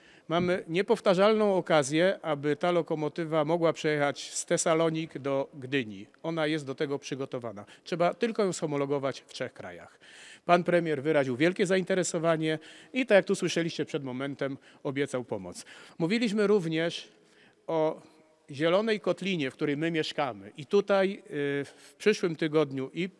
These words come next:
i pan premier, i, i pan marszałek Terlecki powiedzieli, że jeżeli tylko Narodowy Fundusz Ochrony Środowiska będzie tym zainteresowany, a uważam, że będzie, są wielkie szanse, żebyśmy w Nowym Sączu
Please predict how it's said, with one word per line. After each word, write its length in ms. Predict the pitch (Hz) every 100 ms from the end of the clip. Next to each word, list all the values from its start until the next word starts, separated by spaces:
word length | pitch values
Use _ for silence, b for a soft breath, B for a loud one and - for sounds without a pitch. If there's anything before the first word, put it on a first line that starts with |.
| -
i 240 | 185 190 190
pan 180 | 175
premier, 420 | 170 175 175 170 160
i, 300 | 156 147 -
i 140 | 151
pan 180 | 147 147
marszałek 460 | 143 139 165 151 -
Terlecki 520 | 135 135 156 - 190 B B B B B B B
powiedzieli, 640 | - 180 180 160 160 160 185
że 220 | 135 151 160
jeżeli 580 | 165 180 196 196 214 - _ _ -
tylko 500 | 175 170 160 117 120
Narodowy 460 | 143 156 160 185 175
Fundusz 320 | 180 175 160
Ochrony 340 | 151 156 175 156
Środowiska 800 | 156 147 135 139 - - 98 - b b b b -
będzie 460 | 120 160 196 160 139
tym 300 | 165 160 135
zainteresowany, 840 | 143 143 147 135 - 143 127 120
a 80 | 135
uważam, 440 | 156 175 185 151 123
że 120 | 120
będzie, 460 | 135 131 127 185 202 B B B B _
są 300 | - 151 127
wielkie 400 | 160 233 233 175
szanse, 560 | 180 165 156 185 202
żebyśmy 480 | 156 143 143 156 180 -
w 100 | 131
Nowym 280 | 160 185 170
Sączu 500 | 143 180 170 190 190